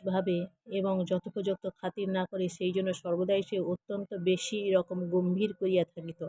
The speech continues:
এবং কথাবার্তায় নানা রকম বোলচাল দিয়া এমন বিজ্ঞের মতো ভাব প্রকাশ করিত যে স্কুলের দারোয়ান হইতে নিচের ক্লাসের ছাত্র পর্যন্ত সকলেই ভাবিত, "না, লোকটা কিছু জানে।" শ্যামচাঁদ প্রথমে যেবার ঘড়ির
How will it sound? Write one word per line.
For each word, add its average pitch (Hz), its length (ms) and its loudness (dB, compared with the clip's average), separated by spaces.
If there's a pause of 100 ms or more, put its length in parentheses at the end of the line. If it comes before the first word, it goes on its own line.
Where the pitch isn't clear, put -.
(480)
এবং 208 240 2
কথাবার্তায় 202 640 0
নানা 190 300 2
রকম 202 380 0 (240)
বোলচাল 185 680 2
দিয়া 190 280 0 (160)
এমন 185 360 -4
বিজ্ঞের 180 640 -2
মতো 196 340 -6
ভাব 170 280 -4 (100)
প্রকাশ 190 340 -6
করিত 202 280 -4 (140)
যে 190 200 0
স্কুলের 190 440 -2
দারোয়ান 185 420 2
হইতে 202 280 -4 (100)
নিচের 185 340 -4
ক্লাসের 196 440 -6
ছাত্র - 360 -10 (100)
পর্যন্ত 196 380 -4 (680)
সকলেই 202 420 0
ভাবিত, 185 380 -2 (180)
"না, 190 140 -4 (280)
লোকটা 214 400 -6
কিছু 240 280 -8
জানে।" 165 460 -4
শ্যামচাঁদ 185 640 0
প্রথমে 185 400 -2 (640)
যেবার 190 380 8
ঘড়ির 185 360 4